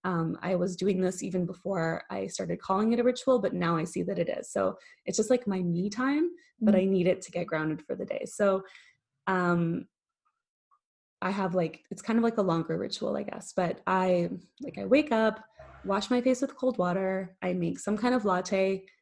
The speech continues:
Speaker 1: and then as I drink the latte, I have an ice mask on my face,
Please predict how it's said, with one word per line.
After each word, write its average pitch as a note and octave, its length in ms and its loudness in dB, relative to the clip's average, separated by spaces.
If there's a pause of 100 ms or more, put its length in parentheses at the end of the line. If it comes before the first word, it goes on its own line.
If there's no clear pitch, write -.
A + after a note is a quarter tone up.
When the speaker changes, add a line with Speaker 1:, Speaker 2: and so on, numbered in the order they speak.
(160)
Speaker 1:
and F#3 140 0
then F3 340 0
as F#3 240 -2
I B3+ 140 4
drink C4+ 260 2
the C#4 80 4
latte, G3 640 2 (360)
I F3 320 0
have F3 260 -6
an F#3 180 -4
ice A#3 240 0
mask A#3+ 280 0
on A#3 100 2
my A3+ 160 2
face, F3+ 640 0